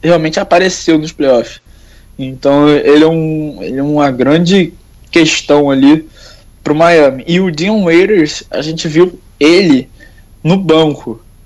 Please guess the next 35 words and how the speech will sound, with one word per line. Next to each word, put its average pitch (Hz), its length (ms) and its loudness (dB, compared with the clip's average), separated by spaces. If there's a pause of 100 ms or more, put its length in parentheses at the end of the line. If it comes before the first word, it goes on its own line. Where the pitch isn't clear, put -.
nos 123 180 -16
playoffs. 117 640 0
Então, 123 640 -6 (760)
assim, 127 520 -4 (640)
vindo 143 260 0
do 151 100 2
banco 139 380 0
por 151 220 2
A 139 40 2
K 139 200 2
C, 160 520 0 (360)
não 147 320 0
como 175 260 -2
uma 180 160 -2
estrela 151 800 0 (300)
de 139 200 -10
um 156 100 -6
time. 135 440 -8
Então, 127 380 -2
é, 135 200 0
é, - 380 -4 (120)
é 87 140 -4
uma 127 180 -2
questão. 147 680 0 (600)
É, 120 280 4
James 147 280 2
Johnson 147 580 0
nunca 143 200 -6
jogou 139 220 -2
muitos 139 260 -8
minutos 135 340 -6
no 135 80 -10
play-, 127 380 2
nos 127 140 -10
playoffs. 131 760 -2